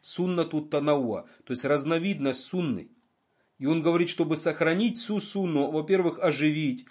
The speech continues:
и чтобы выполнить всю сунну, то человек иногда делает это, человек иногда делает это, иногда делает это. Мы говорили, что три раза это человек делает в основном. <clears throat> Аллаху субханаху ва тааля алям. Он говорит: «Ва зиядату аля салясати яхруму».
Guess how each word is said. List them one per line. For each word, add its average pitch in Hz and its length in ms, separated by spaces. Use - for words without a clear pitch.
и 135 80
чтобы 147 300
выполнить 156 540
всю 143 140
сунну, 127 480
то 254 80
человек 226 440
иногда 147 320
делает 127 400
это, 156 200
человек 139 360
иногда 120 300
делает 123 420
это, 156 340
иногда 127 420
делает 120 440
это. 95 280
Мы 160 140
говорили, 131 360
что 135 200
три 151 240
раза 135 420
это 151 380
человек 127 440
делает 123 320
в 117 60
основном. 104 440
<clears throat> 214 320
Аллаху 139 320
субханаху 120 480
ва 113 80
тааля 113 400
алям. 110 240
Он 131 200
говорит: 123 300
«Ва 120 140
зиядату 139 720
аля 131 220
салясати 135 680
яхруму». 143 880